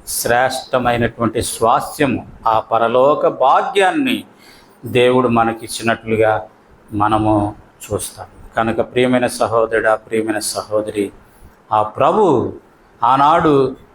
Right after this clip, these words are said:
మోషేని, యెహోషువని ఏర్పాటు చేసుకొని, ఆ యొక్క ఇస్రాయేలు ప్రజల్ని ఐగుప్తులో నుండి విడిపించి, ఆ యొక్క యొర్దాను దాటించి కనానులో ప్రవేశింపచేస్తూ వచ్చాడు. కానీ నీకు నాకు,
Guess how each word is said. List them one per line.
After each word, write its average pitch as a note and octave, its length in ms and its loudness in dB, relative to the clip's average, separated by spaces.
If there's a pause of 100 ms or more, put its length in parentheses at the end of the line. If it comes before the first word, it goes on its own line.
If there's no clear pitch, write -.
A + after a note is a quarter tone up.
(140)
మోషేని, F3 600 2
యెహోషువని D#3+ 840 2
ఏర్పాటు D3+ 600 0
చేసుకొని, C#3+ 580 0 (400)
ఆ B2+ 100 4
యొక్క C3 220 0
ఇస్రాయేలు C3 600 4
ప్రజల్ని E3 500 2
ఐగుప్తులో F#3 540 2
నుండి B3+ 240 4
విడిపించి, D3+ 800 -2 (400)
ఆ B2 80 4
యొక్క C3 460 2 (440)
యొర్దాను C3+ 580 2
దాటించి E3 680 2
కనానులో F3+ 720 2
ప్రవేశింపచేస్తూ F3 1120 0
వచ్చాడు. A2+ 380 -2
కానీ A2 540 -2 (560)
నీకు D3 420 2
నాకు, B2+ 560 2